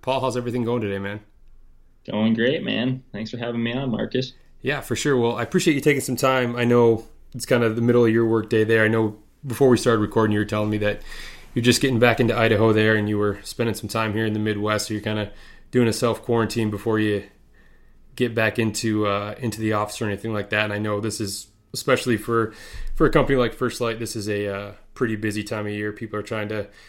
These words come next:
Speaker 1: get last-minute things, or, you know, guys are getting out into the woods, um,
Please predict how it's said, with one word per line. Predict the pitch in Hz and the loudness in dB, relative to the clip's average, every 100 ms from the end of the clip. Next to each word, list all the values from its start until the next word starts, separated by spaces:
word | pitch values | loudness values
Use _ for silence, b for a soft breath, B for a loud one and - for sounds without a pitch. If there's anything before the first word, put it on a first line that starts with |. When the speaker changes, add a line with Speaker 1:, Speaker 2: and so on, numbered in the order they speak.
| B _ | B _
Speaker 1:
get | 123 110 | -8 -4
last-minute | 117 113 123 120 113 - | -6 -4 -4 -4 -6 -4
things, | 120 117 117 104 | -2 -2 -4 -2
or, | 107 104 | -2 -2
you | 107 | -4
know, | 98 | -4
guys | 104 107 104 | -4 -4 -4
are | |
getting | 110 117 | -6 -6
out | 110 | -8
into | 110 | -8
the | 107 | -8
woods, | 107 110 110 104 - - - | -4 -2 -2 -4 -10 -12 -12
um, | 107 104 101 101 | -10 -8 -8 -10